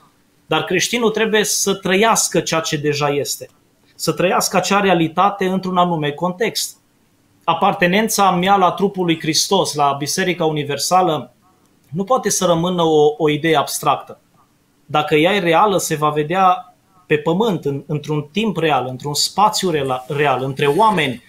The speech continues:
reali. Eu cred că Biserica Universală creează biserici locale. Și biserica locală dovedește, manifestă, proiectează Biserica Universală. Că cineva ar putea să ne întrebe,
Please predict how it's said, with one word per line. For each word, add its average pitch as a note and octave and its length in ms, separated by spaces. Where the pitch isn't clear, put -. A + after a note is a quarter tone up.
reali. C#3 360
Eu F3 140
cred A3+ 200
că B3 100
Biserica G#3 500
Universală F3+ 720
creează F3 400
biserici E3 520
locale. E3 460
Și - 160
biserica F3 460
locală E3 420
dovedește, D3+ 800
manifestă, C#3+ 1200
proiectează D#3 800
Biserica D3+ 840
Universală. E3 640
Că D#3 100
cineva F3 340
ar F#3 80
putea F3+ 260
să F3+ 160
ne D#3+ 80
întrebe, F3+ 560